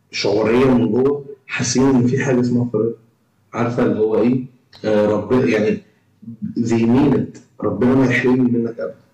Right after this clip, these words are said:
يعني، يعني في حاجة غلط في، في الجملة. يعني إيه أبدًا ده أصلًا؟ أنهي أبدًا؟ يعني إن شاء الله في، في، في اللايف يعني نجتمع كلنا و-، و-، و-، ودي حاجة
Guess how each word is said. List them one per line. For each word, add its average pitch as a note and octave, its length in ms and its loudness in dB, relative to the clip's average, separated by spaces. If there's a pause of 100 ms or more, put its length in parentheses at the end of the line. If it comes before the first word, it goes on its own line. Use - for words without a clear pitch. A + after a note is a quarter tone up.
(160)
يعني، F#2 360 -6 (800)
يعني A2 480 -2 (240)
في D3 120 -6
حاجة D3+ 140 2
غلط A#2+ 420 2
في، - 60 -8 (240)
في - 60 -18
الجملة. F#2+ 460 -4 (240)
يعني G2 320 -10 (320)
إيه B2+ 180 2
أبدًا B2 280 2
ده - 140 -4
أصلًا؟ F2 180 -6 (560)
أنهي A#2 240 0
أبدًا؟ - 180 -6 (340)
يعني G#2+ 140 0
إن A#2 100 2
شاء C#3+ 160 2
الله C3+ 640 -2
في، - 80 -20
في، - 320 -12
في - 60 -6
اللايف G#2+ 320 0
يعني - 1200 -20
نجتمع G#2+ 360 -4
كلنا G2+ 460 -2
و-، F#2 120 -2 (500)
و-، F2+ 80 -4
و-، - 340 -2 (140)
ودي F#2 180 -4
حاجة G2+ 560 -2